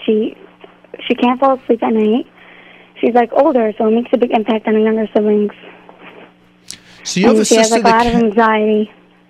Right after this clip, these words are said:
Speaker 2: Yeah.
Speaker 1: Um, you wanna know, like, how, how to, like, how, how could she, like, not be so, like, full of anxiety? How could it, how could she, how could you help her?
Speaker 2: So you would like me to know,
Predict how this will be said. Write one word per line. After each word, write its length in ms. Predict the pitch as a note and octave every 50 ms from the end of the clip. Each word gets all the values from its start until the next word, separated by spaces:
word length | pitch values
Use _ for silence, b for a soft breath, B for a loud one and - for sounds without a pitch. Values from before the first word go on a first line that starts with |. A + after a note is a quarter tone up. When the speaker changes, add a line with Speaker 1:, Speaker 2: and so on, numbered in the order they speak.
| _ -
Speaker 2:
Yeah. 300 | C#3 B2+ A#2+ A#2+ D3 A3 - _ _ _ _ _ _ _ _ b b b b _ _ _ _ _ _ _ _ _ _ _ - - - - - - - - - - - - - - - - E4+ F#4 - -
Speaker 1:
Um, 680 | - B3+ A3 G#3+ A3 A3 G#3+ A3 G#3+ G#3+ G#3+ A3 B3 -
you 160 | D4+ D4 -
wanna 280 | B3 A#3 A#3 A#3 A#3 A#3
know, 180 | B3 B3 A#3+ A#3
like, 160 | A3 A3 -
how, 400 | B3 A3+ A3+ A3 A3 A3 A#3 - - - - - - _ _ _ _ _ _ _ _ - -
how 200 | A3+ A3 A3 A3
to, 440 | A3 A3 A3 G#3+ A3 G#3+ A3 - - _ _ -
like, 140 | A#3 G#3+ -
how, 200 | A#3 A3+ A3+ A3+ A3 -
how 120 | A3 A3+ A3+
could 160 | - C4 -
she, 80 | - B3+
like, 160 | A#3 A3 A3
not 180 | A#3 A3+ A3+ -
be 260 | B3 A3+ A3+ A3 - -
so, 320 | B3+ A3+ A3 A3 A3+ B3+ - -
like, 140 | A3 - -
full 140 | - B3 A3
of 120 | A3 A3 A3 A3
anxiety? 440 | G#3+ A3+ A3 A3 A3 G#3+ A3 A#3 G#3
How 100 | A3+ A#3+
could 140 | A#3+ - A3+
it, 80 | A#3 G#3+
how 80 | A3+
could 160 | - - B3 -
she, 100 | - A3
how 140 | A3 G#3+ A3+
could 120 | - B3
you 60 | A3+ G#3+
help 160 | G#3+ G#3 -
her? 160 | A3+ G3+ F#3 - - _ _ - - - - _ _ _ _ _ _ b b b b b b
Speaker 2:
So 180 | b - - G3+
you 180 | E3+ E3+ G#3 A#3+
would 100 | B3+ A#3+
like 260 | A3 G#3+ G3 F#3 F3+
me 220 | F3 E3+ F3+ G#3 G#3+
to 160 | - - G#3+
know, 520 | G3 F#3 F3+ F3 D#3+ C#3 C3 C#3+ D3+ -